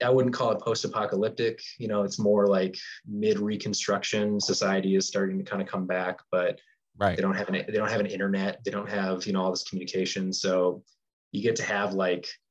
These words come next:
Speaker 1: hovercraft, but, you know, also the Western style of, I gotta get, you know, from town to town by foot, and there's no email and there's no text messages and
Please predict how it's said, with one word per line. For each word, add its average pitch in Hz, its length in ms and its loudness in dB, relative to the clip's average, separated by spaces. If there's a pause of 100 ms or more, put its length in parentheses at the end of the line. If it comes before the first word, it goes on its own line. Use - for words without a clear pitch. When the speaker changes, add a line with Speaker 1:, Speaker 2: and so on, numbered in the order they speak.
(340)
Speaker 1:
hovercraft, 98 840 -2 (120)
but, 92 360 0 (100)
you 110 100 -6
know, 90 260 -2
also 95 380 2
the 95 80 0
Western 92 880 0 (280)
style 90 580 0
of, 87 220 -4 (120)
I 110 100 -2
gotta 95 140 2
get, 95 180 0 (200)
you - 80 -10
know, 98 100 -6
from 95 240 -6
town 95 240 -2
to 90 60 -2
town 92 320 -4
by 90 140 0
foot, 95 360 -4 (140)
and 92 180 -8
there's 90 220 0
no 90 600 0
email 92 720 2
and 90 120 -6
there's 92 120 -4
no 85 140 -2
text - 300 -6
messages 92 580 -4
and 95 320 -6